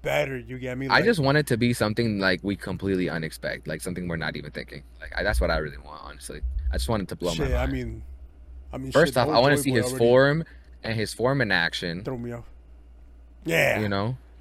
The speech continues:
Speaker 1: 'Cause, you know, we've seen it. Like, there's fucking Twitter and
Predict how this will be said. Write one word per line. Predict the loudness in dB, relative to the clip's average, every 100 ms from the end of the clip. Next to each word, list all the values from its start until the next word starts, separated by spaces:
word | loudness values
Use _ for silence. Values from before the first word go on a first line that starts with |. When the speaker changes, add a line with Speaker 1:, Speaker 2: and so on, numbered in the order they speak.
| -20 -20 -20 -20 -20 -20 -20 -20 -20 -16
Speaker 1:
'Cause, | -8 -8 -6
you | -4
know, | -4
we've | -4 -6
seen | -8 -8
it. | -10
Like, | -12
there's | -14 -16
fucking | -4 2 2 0 -10 -12 -16 -14
Twitter | -6 -4 -2 -4 -6
and | -10 -14